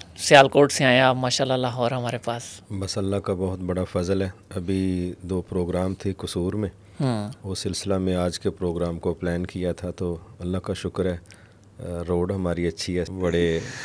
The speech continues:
Speaker 2: आफियत के साथ, खैरियत के साथ अल्लाह ने पहुंचा दिया, अल्हम्दुलिल्लाह।
Speaker 1: चले, अल्हम्दुलिल्लाह, अल्हम्दुलिल्लाह। एहसान भाई, अ, यकीनन दुनिया के हर मुआशरे में मर्द और औरत का रिश्ते की कोई ना कोई शक्ल ज़रूर है और हर तहजीब में रही है।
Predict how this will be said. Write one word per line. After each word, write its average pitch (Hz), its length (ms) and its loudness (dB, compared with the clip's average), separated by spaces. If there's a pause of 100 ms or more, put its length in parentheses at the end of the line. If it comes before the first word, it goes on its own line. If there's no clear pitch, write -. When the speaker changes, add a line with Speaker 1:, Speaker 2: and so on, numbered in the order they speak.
(160)
Speaker 2:
आफियत 92 420 -2
के 85 160 -4
साथ, 85 240 -4
खैरियत 85 420 -6
के - 120 -8
साथ 82 220 -6 (100)
अल्लाह 80 180 -6
ने 80 100 -6
पहुंचा 85 440 -10
दिया, 85 180 -6
अल्हम्दुलिल्लाह। 120 480 2
Speaker 1:
चले, 117 120 4
अल्हम्दुलिल्लाह, 117 560 -2
अल्हम्दुलिल्लाह। 123 560 -4
एहसान - 840 2
भाई, 214 440 10
अ, - 20 6 (400)
यकीनन 170 600 10
दुनिया 147 320 6
के 160 200 4
हर 160 240 8
मुआशरे 131 520 0
में 113 200 -6 (340)
मर्द 147 260 10
और 151 240 12
औरत 156 180 8
का 143 320 8
रिश्ते 135 420 2
की 151 140 0
कोई 165 280 8
ना 165 80 8
कोई 151 160 4
शक्ल 139 280 -2
ज़रूर 117 380 -4
है 120 120 0
और 123 140 -4
हर 160 160 8
तहजीब 147 580 6
में 147 280 2
रही 120 260 -2
है। - 240 -12